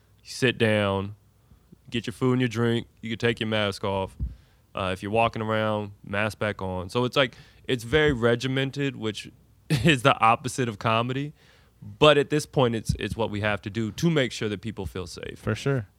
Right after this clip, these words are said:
Speaker 2: The way it's gotta be. So, like, this lounge area that we're sitting in, is this bar in operation when people
Speaker 1: Nope.
Speaker 2: come through?
Speaker 1: So the only thing we have now is a service bar.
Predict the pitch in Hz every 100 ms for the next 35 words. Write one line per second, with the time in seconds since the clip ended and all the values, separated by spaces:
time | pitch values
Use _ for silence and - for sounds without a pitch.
0 | _ 101 98 107 - 107 104 98 110 117
1 | 117 - 135 127 - 123 127 139 135 110
2 | 98 95 98 95 98 107 101 98 95 101
3 | 113 104 107 - 98 107 117 120 117 107
4 | 117 110 110 120 - 131 131 123 135 107
5 | 117 131 - 139 151 127 120 - - 123
6 | 151 151 151 147 135 120 120 113 98 -
7 | 107 98 95 - 50 -